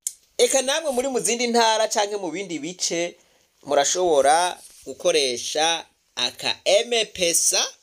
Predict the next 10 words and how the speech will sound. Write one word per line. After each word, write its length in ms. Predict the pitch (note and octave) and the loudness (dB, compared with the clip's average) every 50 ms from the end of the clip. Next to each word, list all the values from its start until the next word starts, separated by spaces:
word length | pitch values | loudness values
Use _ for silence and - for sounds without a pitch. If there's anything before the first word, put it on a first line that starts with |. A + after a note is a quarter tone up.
| _ _ _ _ _ _ - | _ _ _ _ _ _ -6
voilà, 400 | A2+ C3+ D#3 F3 G3+ A#3 C4+ - _ _ _ _ | -2 0 0 2 2 0 0 -4 _ _ _ _
karashobora 420 | - - D3+ D#3 - A3+ A3+ G#3+ F#3+ | -10 -6 -4 -2 -2 0 0 -2 -2
kumushikira. 720 | F3+ E3+ E3 D3+ D3+ C#3+ - - C#3+ C3 B2 A#2 A2 G#2 - - - - - _ _ _ _ _ _ _ _ | -4 -4 -4 -4 -4 -2 -2 -4 -2 -2 -4 -4 -6 -8 -12 -18 -20 -20 -20 _ _ _ _ _ _ _ _
Mwese 760 | F#3 A3+ C#4 C#4+ C#4+ C#4 - - - G#3+ A3 A#3+ A#3+ - - _ - | 0 2 2 4 2 2 2 0 0 0 -2 -4 -6 -8 -10 _ -4
iyo 160 | G#3+ A3+ A3+ | -2 -2 -2
muri 440 | G#3+ G#3 G3+ G3+ G3 G3 G3 E3+ - | -2 -4 -4 -4 -4 -4 -6 -6 -8
mu 80 | D3+ D3 | -12 -12
bihugu 280 | C#3+ D3 F3 F3 F3 | -10 -10 -8 -8 -8
bitandukanye, 1200 | D3 C3+ B2+ - C#3+ C3+ D3+ D#3+ E3+ - - D3+ C3 B2 A#2 A#2 A#2 A#2 B2+ D3 E3+ G3+ C#4 - _ _ _ _ _ _ _ _ _ | -8 -8 -8 -6 -4 -4 -4 -6 -8 -6 -6 -4 -4 -4 -6 -6 -8 -6 -4 -4 -4 -4 -6 -10 _ _ _ _ _ _ _ _ _
eh, 640 | - C3 B2+ B2+ B2 A#2 A2+ A2 G#2+ G#2 - - - | -4 -4 -2 -2 -4 -4 -4 -6 -8 -10 -12 -16 -18